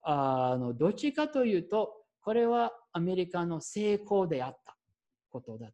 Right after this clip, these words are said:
たんですね。アメリカは頑張っていろんな科学者を集めて、マンハッタンプロジェクトを、あの、こういう科学技術の発展によって、あの、それまでに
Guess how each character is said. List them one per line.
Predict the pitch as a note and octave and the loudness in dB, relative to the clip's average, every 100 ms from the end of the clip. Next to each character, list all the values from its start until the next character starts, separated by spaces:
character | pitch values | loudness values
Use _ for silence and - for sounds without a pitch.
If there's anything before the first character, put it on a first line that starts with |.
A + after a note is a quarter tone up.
| - | -16
た | A#2+ | -16
ん | A#2 | -16
で | A2 | -12
す | E3 | -4
ね。 | F#3+ F#3 - _ _ - | -4 -4 -16 _ _ -20
ア | |
メ | |
リ | B2 - | -18 -12
カ | B2 | -6
は | C#3 D#3 C3 | -2 -2 0
頑 | C#3 | -2
張 | C3+ | 0
っ | C3 - | -2 -4
て | B2+ | -6
い | C3 | -4
ろ | C3 | -2
ん | C3 | -2
な | C3 | -2
科 | - D#3+ | -4 -2
学 | D3+ D3+ | -2 -4
者 | - C3+ B2 | -6 -4 0
を | D3+ D3 - - - C#3 | 2 2 -2 -16 -14 -12
集 | - | -6
め | C#3 C3 | -4 -4
て、 | A#2+ A2 - - | -6 -8 -12 -8
マ | C#3 | -6
ン | C#3+ | -2
ハ | F3+ | -4
ッ | F3 | -2
タ | D#3+ | -2
ン | C#3+ | 0
プ | D#3 | 2
ロ | D3 | 2
ジ | C3+ | 2
ェ | |
ク | - | -4
ト | - | -2
を、 | C3 E3 E3 - _ | 2 2 0 -10 _
あ | - C#3 B2 | -4 -2 0
の、 | A#2+ A#2 | -2 -6
こ | A#2 C#3 | -4 0
う | |
い | C#3 C#3 | 2 2
う | C3 - | 2 -2
科 | - C#3+ | -12 -8
学 | C#3 C3+ C#3+ | -8 -4 -4
技 | B2 C3 | -2 -4
術 | B2 A#2+ - A#2 | -6 -10 -8 -6
の | B2+ D#3 D#3 - | -4 -4 -6 -20
発 | - D#3 - | -12 -12 -8
展 | - D3+ | -4 -2
に | D3 | 0
よ | D#3 | -2
っ | D#3+ - | -2 0
て、 | A3 A2 - - _ | 2 0 -6 -20 _
あ | - C#3+ C3+ B2+ B2 A#2+ A#2+ | -4 -2 0 0 0 -2 -2
の、 | A#2+ A#2 A2+ A2 _ | -2 -4 -6 -8 _
そ | - D3 | -2 0
れ | C#3 | 2
ま | C3+ B2 | 0 -2
で | B2 | -2
に | C3 D#3+ - | 0 0 -2